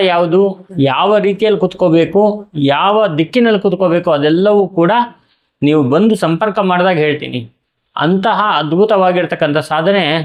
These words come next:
ನಾಟ್ಯ ಗಣಪತಿ ಸಾಧನೆ. ಈ ಒಂದು ನಾಟ್ಯ ಗಣಪತಿಯ ಒಂದು ನಮ್ಗೆ ಈ ವಿ-, ವಿಶೇಷವಾಗಿ ಬೇಕಾಗಿರ್ತಕ್ಕಂಥದ್ದು ಏನು ಅಂದ್ರೆ ಒಂದು ಫೋಟೋ,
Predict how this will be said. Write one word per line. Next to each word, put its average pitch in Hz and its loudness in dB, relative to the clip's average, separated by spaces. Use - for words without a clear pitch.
ನಾಟ್ಯ 160 -4
ಗಣಪತಿ 156 -2
ಸಾಧನೆ. 123 -4
ಈ 269 2
ಒಂದು 254 4
ನಾಟ್ಯ 208 0
ಗಣಪತಿಯ 226 0
ಒಂದು 196 2
ನಮ್ಗೆ 185 0
ಈ 170 2
ವಿ-, 156 0
ವಿಶೇಷವಾಗಿ 220 0
ಬೇಕಾಗಿರ್ತಕ್ಕಂಥದ್ದು 185 0
ಏನು 170 0
ಅಂದ್ರೆ 170 0
ಒಂದು 160 0
ಫೋಟೋ, - -4